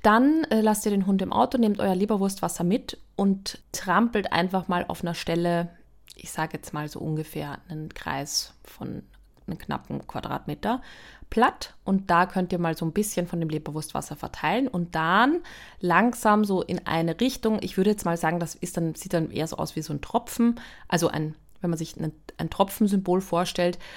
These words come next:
in eine Richtung geht's dann weiter. Und da muss man am Anfang wirklich sehr, sehr kleine Sch-, äh, Schritte machen und schlurfen.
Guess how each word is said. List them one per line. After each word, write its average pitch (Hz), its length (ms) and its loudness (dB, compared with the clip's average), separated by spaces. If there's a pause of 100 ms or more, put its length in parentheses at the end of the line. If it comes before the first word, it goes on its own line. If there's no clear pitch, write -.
(200)
in 175 160 -2
eine 190 380 8
Richtung 190 300 2
geht's 165 220 -4
dann 156 180 -4
weiter. 196 340 4
Und 175 180 -2
da 165 140 8
muss 196 180 2
man 175 100 0
am 170 160 -4
Anfang 190 420 0
wirklich 185 260 -6
sehr, 185 240 0
sehr 190 120 0
kleine 170 300 -2
Sch-, - 360 -10
äh, 165 140 -4
Schritte 202 300 -2
machen 170 300 0
und 165 200 -2 (420)
schlurfen. 233 960 0